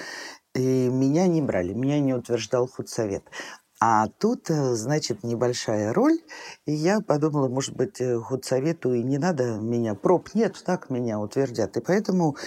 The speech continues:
я как-то была очень, э, счастливая, но я уже привыкла к неприятностям, поэтому я боялась радоваться, и я так все время ждала подвоха, и он случился. Потому что они звонят и говорят: «Э, вот пробы,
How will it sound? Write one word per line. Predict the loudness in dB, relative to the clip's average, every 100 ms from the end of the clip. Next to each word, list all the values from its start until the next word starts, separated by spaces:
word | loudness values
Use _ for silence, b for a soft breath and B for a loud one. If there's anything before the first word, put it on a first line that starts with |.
| B B -4
я | -2 -2
как-то | -6 -4 0 0
была | 0 2 2 0 -6 B B B
очень, | -2 -2 -2 -2 -4 -6 -4
э, | -2 0 2 0
счастливая, | -2 -6 -2 0 4 4 4 2
но | 2
я | 2 2
уже | 2 -2
привыкла | 0 0 0 0
к | -2 -2
неприятностям, | -2 0 0 0 0 -4 -4 -6 -4
поэтому | -2 -2 -2 -2
я | 0 0
боялась | 2 2 2 2 0 0
радоваться, | 0 2 0 -2 -4
и | -2
я | 0
так | 0 -4
все | -4 -2
время | 0 0
ждала | -2 -2 0 0
подвоха, | 0 -2 0 0 0
и | -2
он | -2 -4
случился. | -4 -4 -4 -6 -6 -8 -10 B B B B -4
Потому | 2 2 2
что | 2
они | 2 2 2
звонят | 2 2 2 2 2
и |
говорят: | 2 2 4 4 2 -2
«Э, | -4 -4 -6 B B B
вот | 2 2 0 -4
пробы, | 2 4 4 4 2 2